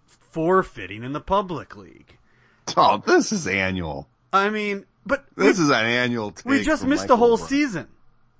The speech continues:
Speaker 1: You would
Speaker 2: Yeah.
Speaker 1: think that after missing basically an entire season, these kids who did not get to play barely at all last year, you would not be stealing games from them.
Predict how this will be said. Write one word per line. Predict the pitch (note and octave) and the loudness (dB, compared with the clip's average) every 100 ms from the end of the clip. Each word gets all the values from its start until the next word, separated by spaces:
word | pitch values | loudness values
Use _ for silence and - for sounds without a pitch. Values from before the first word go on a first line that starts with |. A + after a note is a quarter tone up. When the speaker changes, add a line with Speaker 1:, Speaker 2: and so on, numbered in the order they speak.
| _ _ _ _ _ _ _ _ _ - | _ _ _ _ _ _ _ _ _ -6
Speaker 1:
You | A#3 B3+ | -4 -4
would | G#3 | -2
Speaker 2:
Yeah. | D3 - | -4 0
Speaker 1:
think | C#4+ D3+ B2 - - _ | 0 -2 -10 -20 -20 _
that | F3+ A3 | 2 2
after | A3 G#3+ | 2 0
missing | G3+ B3+ - D#3+ C#3 F#3 _ _ _ _ - | 0 -2 -2 -8 -8 -12 _ _ _ _ -4
basically | F#3+ B3 C4 F3+ G3 | 0 0 -4 -6 -4
an | F3+ | -2
entire | F3 F3+ G3 E3 | -4 -4 -4 -6
season, | - - A#3+ F3 G#2 E2 C#3 _ _ _ | -8 -8 -6 -6 -10 -18 -20 _ _ _
these | D3 F3+ | -8 -8
kids | - C4 A#3+ E3+ | -4 -4 -4 -6
who | C#3 | -10
did | D#3 G3 | -6 -4
not | B3+ A3+ | -4 -4
get | G3+ | -4
to | - | -8
play | D3+ F3+ E3 | -6 -2 -2
barely | C3+ E3+ B3 G#3+ | 0 0 2 0
at | E3+ | 0
all | E3 E3+ | 0 0
last | C#3 D#3+ G3+ - | -2 -2 -2 -6
year, | B2+ A#2+ C#3+ - - | -12 -10 -12 -14 -8
you | G3+ | -4
would | G#3+ | 0
not | A3 A3+ | 0 0
be | A3+ | -4
stealing | F3+ - - G#3 A#3+ A3 G#3+ G3+ | -10 -10 -2 0 2 0 -2 -2
games | D#3 F3+ A#3 E3+ A3+ - | 2 2 2 0 -4 -6
from | B2+ G#2+ F#2 | -10 -10 -10
them. | F2 | -16